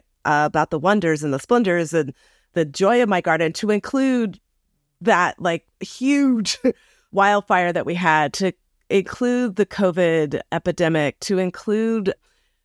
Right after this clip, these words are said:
the twenty twenty police violence and related uprisings, to also include those things. Good soil has absorbed and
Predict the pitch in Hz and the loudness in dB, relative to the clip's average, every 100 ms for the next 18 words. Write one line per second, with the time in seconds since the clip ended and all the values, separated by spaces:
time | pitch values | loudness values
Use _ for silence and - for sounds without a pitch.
0 | - 160 196 185 175 170 170 _ - 214 | -16 -2 2 4 4 2 0 _ -6 0
1 | 190 185 - 196 180 175 160 156 143 147 | 0 0 -2 0 0 0 0 -2 -6 -10
2 | - 185 190 175 180 151 160 160 156 - | -6 -2 -2 -2 0 2 2 0 -4 -6
3 | - 156 147 147 143 156 160 165 165 156 | -4 -2 0 -2 -4 -2 0 0 0 0
4 | 131 - 156 151 147 147 - 185 156 185 | -2 0 0 0 -2 -4 -2 0 2 2
5 | - 208 196 - 196 214 208 - 170 170 | 2 -2 -4 -4 -4 -2 -2 -2 -2 0
6 | 165 - _ _ _ _ _ - 254 294 | -4 -10 _ _ _ _ _ 0 2 2
7 | - - 226 247 226 156 139 143 151 - | -2 -2 2 2 2 0 -2 -6 -10 -20
8 | _ _ _ _ - 240 196 190 175 180 | _ _ _ _ -2 2 4 2 -2 -8
9 | - _ _ - 190 160 147 165 190 220 | -20 _ _ -4 -4 -4 -6 -2 0 2
10 | 262 302 240 - - _ _ _ - 208 | 2 0 -4 -10 -16 _ _ _ -8 -2
11 | 208 202 190 180 175 | 0 2 0 -2 -6